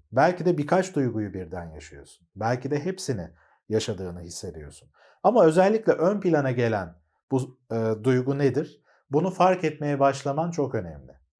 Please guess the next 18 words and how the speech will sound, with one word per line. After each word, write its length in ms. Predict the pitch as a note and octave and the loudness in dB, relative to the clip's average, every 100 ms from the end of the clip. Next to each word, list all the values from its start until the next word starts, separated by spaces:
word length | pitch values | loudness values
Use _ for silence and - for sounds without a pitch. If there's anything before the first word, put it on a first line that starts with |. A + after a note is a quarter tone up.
| - | -2
Diyelim 340 | G3+ C4 C4+ | 2 2 0
ki 260 | B3 G3+ F#3 | 0 -2 0
iç 160 | A3+ A#3 | -4 -4
sıkıntısını 640 | - F#3+ F#3+ F3+ F3 F#3+ F#3 | -2 2 2 2 0 0 0
hissettiğin 880 | G3 F#3+ E3+ D#3+ D#3+ D#3 E3 E3+ | -2 0 0 0 0 0 0 -4
bir 120 | F3 E3+ | -2 4
durum 280 | E3 E3+ | 6 6
yaşarken 840 | E3 E3 E3 C#3+ A2+ C#3+ D#3 F3+ - | 6 4 6 4 4 4 2 -2 -10
işte 460 | C#3+ - D3+ D3+ - | -10 2 6 6 2
şu 180 | - D3+ | 2 4
andaki 360 | A#2+ A#2 D#3+ | 2 0 0
bu 120 | D3 | 0
videoya 380 | D3+ D3 C#3 C3+ | 0 2 4 4
denk 240 | C3+ C#3 C#3+ | 4 2 2
geldin, 500 | C3+ C3+ C3+ C#3+ C#3+ | 4 4 2 0 -2
bu 120 | D3+ | -2
videoyu 380 | D3+ C#3+ C#3+ C3+ | -2 2 2 4
izledin 720 | C#3 C#3 C#3+ C3+ C#3 D3 | -2 2 2 4 2 0